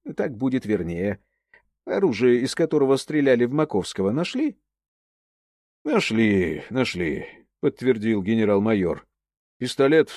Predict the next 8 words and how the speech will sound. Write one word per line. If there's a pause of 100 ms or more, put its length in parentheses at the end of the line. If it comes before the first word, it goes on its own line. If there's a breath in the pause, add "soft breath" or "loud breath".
(120)
Т
Т, (260)
производство
Китая. (500)
Обнаружила
его
соседка
Маковского,